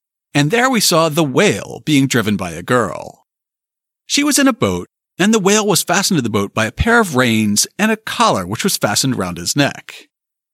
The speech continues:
The men had to chase him before they could put on the collar." Surely this fanciful account of a lady in a boat being pulled by a harnessed whale must have sprung out of the imagination of a precocious little girl. Right?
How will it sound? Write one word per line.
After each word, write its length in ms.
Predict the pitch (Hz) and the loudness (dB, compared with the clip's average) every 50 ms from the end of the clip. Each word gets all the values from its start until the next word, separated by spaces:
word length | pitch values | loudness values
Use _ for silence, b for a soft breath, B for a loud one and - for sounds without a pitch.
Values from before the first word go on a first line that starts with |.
| _ _ _ - | _ _ _ 0
The 80 | 196 | 2
men 200 | 202 247 262 214 | 2 2 2 2
had 200 | 165 143 151 113 - | 2 0 0 -2 -6
to 80 | 95 | -6
chase 360 | - - - - - - - | -4 -2 0 0 0 0 0
him 80 | 110 87 | -2 -4
before 240 | 87 90 - - 220 | -4 -4 -2 0 0
they 100 | 160 123 | 0 -2
could 140 | - 101 - | -4 -4 -2
put 140 | - 135 | 0 0
on 140 | 120 110 101 | 2 0 0
the 100 | - - | -4 -6
collar." 580 | - - 127 107 - - - - - - - - _ _ _ _ _ _ _ _ _ _ _ _ _ _ _ _ _ _ _ _ _ _ _ _ _ _ _ _ | -4 -2 -2 -2 -2 -6 -12 -16 -18 -20 -20 -20 _ _ _ _ _ _ _ _ _ _ _ _ _ _ _ _ _ _ _ _ _ _ _ _ _ _ _ _
Surely 380 | - - 294 277 262 233 208 175 | -2 2 2 4 4 4 4 4
this 340 | 139 135 120 - - - - _ _ _ _ - | 4 2 2 2 0 -2 -4 _ _ _ _ 0
fanciful 420 | 233 240 226 - - - 139 117 | 2 2 2 0 0 0 0 0
account 320 | 101 95 - 117 104 101 98 | 0 0 0 0 0 0 -2
of 80 | 87 | -2
a 60 | 110 | -2
lady 340 | 107 117 175 208 226 214 180 | -2 0 0 2 2 2 2
in 80 | 143 117 | 2 2
a 60 | 104 | 2
boat 280 | - 147 131 123 - - | 0 0 0 0 -2 0
being 240 | 123 117 107 101 | 0 0 0 0
pulled 320 | 98 - - - 214 196 139 | -2 -4 -2 0 0 0 0
by 140 | 135 120 104 | 0 0 0
a 80 | 92 | -2
harnessed 480 | - - - 247 247 214 156 - - - | -4 -2 0 2 2 2 2 0 0 0
whale 320 | 147 147 135 113 104 95 | 2 2 4 2 2 0
must 320 | 95 151 202 254 262 - - | 0 0 -2 -2 -2 -2 -2
have 140 | 160 - | -2 -2
sprung 420 | - - - - - 180 165 156 147 - | 0 -2 -2 0 2 2 2 2 0 -4
out 100 | - 202 | -6 -6
of 60 | 196 | -4
the 100 | 214 214 | -2 -2
imagination 640 | 190 143 151 156 156 - 135 131 127 127 - - 147 | 0 2 0 0 0 0 0 0 2 2 0 0 -2
of 80 | 113 | -2
a 60 | 123 | -4
precocious 600 | 120 - 160 - - - - 214 - 131 - - | -4 -4 -6 -6 -6 -6 -4 -4 -2 -2 -2 0
little 160 | 175 170 127 98 | 0 0 0 0
girl. 560 | - 165 160 110 - - - - - _ _ _ _ _ _ _ _ _ _ _ _ _ _ _ _ _ _ _ _ - | 0 0 0 0 -2 -6 -12 -16 -20 _ _ _ _ _ _ _ _ _ _ _ _ _ _ _ _ _ _ _ _ -2
Right? 240 | 165 269 330 370 | -2 -2 -2 -6